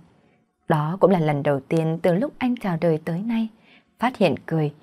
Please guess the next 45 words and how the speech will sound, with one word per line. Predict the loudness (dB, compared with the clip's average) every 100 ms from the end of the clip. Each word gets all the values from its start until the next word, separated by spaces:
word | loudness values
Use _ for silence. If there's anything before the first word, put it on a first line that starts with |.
| _ _
là | 4
một | 4 4
chuyện | 0 -4 -4
thoải | -6 -6 -4
mái | -6 -6
như | -6 -6
thế. | -6 -8 -10 -14 _ _ _ _ _ _ _ _ -2
Cả | 0
ngày | 0 0
hôm | -2 0
qua | -2 -2 0
anh | 2 2
làm | 2
việc | 0 0
rất | -2 -4 2
nhiều | 2 0
chuyện | -2 -2
trước | -2 -6 -6
kia | -4 -4 -4 -12 -20 -2
mà | 4 4 2
chưa | 0 -2
từng | 2 2 0 -6 -10
hoặc | -6 -4 0
là | 0
từ | 2 2
nhỏ | 2 -2 -2
đã | -2
bị | -2 -2
cấm. | -6 -4 -4 -8 -16 _ _ _ _
Anh | -4 0
cảm | 2 0
thấy | 0 -2 -2 2
vô | 2 4
cùng | 0 0
thỏa | -4 -4
mãn, | -4 -6 -8 -12 -20 -20 -16 2
mà | 4 4 0
tất | -4
cả | -2
điều | -2 -2
này | -2 -4 -6 -8 _ _ 4
đều | 6
là | 6
bởi | 4 0
vì | 2 0 0